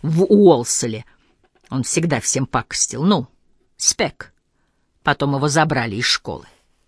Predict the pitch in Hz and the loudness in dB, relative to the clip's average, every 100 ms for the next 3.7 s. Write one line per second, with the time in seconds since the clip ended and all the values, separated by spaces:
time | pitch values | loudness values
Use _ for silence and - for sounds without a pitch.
0 | _ _ _ _ _ 233 285 349 349 139 | _ _ _ _ _ -2 0 2 2 0
1 | 127 - 143 - 220 151 123 123 131 160 | -2 -2 -2 0 0 -2 -2 -2 0 2
2 | 151 - 202 269 196 131 143 143 123 - | 0 -2 -4 -4 -4 0 2 2 0 -6
3 | - 104 - 104 - 95 | -6 -6 -8 -10 -10 -14